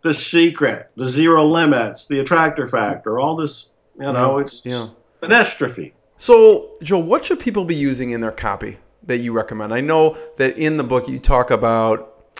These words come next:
Speaker 2: ada, but then you also go fur-, take it further with the acronym target.
Speaker 1: Yeah.
Speaker 2: Are there a couple of those that you could, uh, in Target, that would be important to, uh, to mention to people?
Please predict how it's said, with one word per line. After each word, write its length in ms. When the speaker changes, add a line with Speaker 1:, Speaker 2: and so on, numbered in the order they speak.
Speaker 2:
ada, 420
but 140
then 180
you 280
also 440
go 260
fur-, 280
take 200
it 80
further 320
with 560
the 140
acronym 440
target. 560
Speaker 1:
Yeah. 340
Speaker 2:
Are 100
there 100
a 60
couple 800
of 240
those 320
that 140
you 140
could, 320
uh, 40
in 340
Target, 540
that 420
would 120
be 80
important 500
to, 340
uh, 200
to 120
mention 340
to 60
people? 440